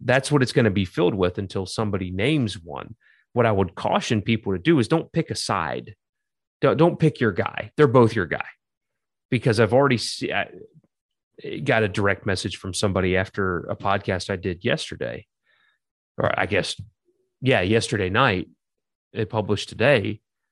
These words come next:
uh, talking about how he didn't think it was fair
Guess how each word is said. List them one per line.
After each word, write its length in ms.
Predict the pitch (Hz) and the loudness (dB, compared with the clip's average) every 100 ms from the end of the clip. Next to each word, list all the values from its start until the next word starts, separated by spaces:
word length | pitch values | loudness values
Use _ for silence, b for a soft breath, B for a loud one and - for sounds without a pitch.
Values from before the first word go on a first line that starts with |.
| _ _ _ _ _ - | _ _ _ _ _ -10
uh, 240 | - 60 - | -4 -4 -4
talking 380 | - 120 110 123 | -2 0 0 -4
about 280 | 107 104 85 | -2 -2 0
how 140 | 107 | -4
he 140 | 95 107 | -4 -6
didn't 500 | 104 104 107 107 - _ _ | -4 -4 -4 -8 -10 _ _
think 220 | 127 110 | -6 -6
it 100 | 107 | -8
was 260 | - - - _ _ - | -10 -12 -14 _ _ -20
fair 720 | - 143 139 110 95 110 131 | 0 4 6 6 4 2 -2